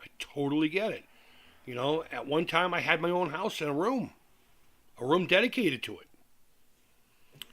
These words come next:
And now I'm in a two-bedroom apartment with four people, you know, the, the two kids and me and my missus. We, <laughs> we don't have room for ourselves, never <laughs> mind. Never mind me still collecting video games.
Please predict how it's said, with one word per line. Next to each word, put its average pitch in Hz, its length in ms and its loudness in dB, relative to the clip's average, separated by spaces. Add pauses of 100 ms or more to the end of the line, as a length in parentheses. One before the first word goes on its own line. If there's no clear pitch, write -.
And 113 160 -10
now 160 540 2
I'm 139 180 -2
in 151 100 2
a 143 80 0
two-bedroom 151 440 0
apartment 151 520 -2
with 131 120 -12
four 151 240 -4
people, 170 400 -4
you 170 100 -6
know, 139 140 -8
the, 117 280 -16
the - 20 -14
two 151 240 -12
kids 165 380 -4
and 151 280 -2 (720)
me 143 160 2
and 156 80 2
my 160 100 2
missus. 156 480 -2 (1300)
We, 120 220 -10
<laughs> - 40 -10
we 165 120 -2
don't 156 120 4
have 160 140 2
room 156 160 2
for 156 240 -2
ourselves, 147 520 -2
never 123 160 -6 (160)
<laughs> - 160 -6
mind. 269 320 2 (500)
Never 208 180 4
mind 190 240 6
me 175 100 8
still 185 300 4
collecting 180 480 2
video 151 360 4
games. 127 580 0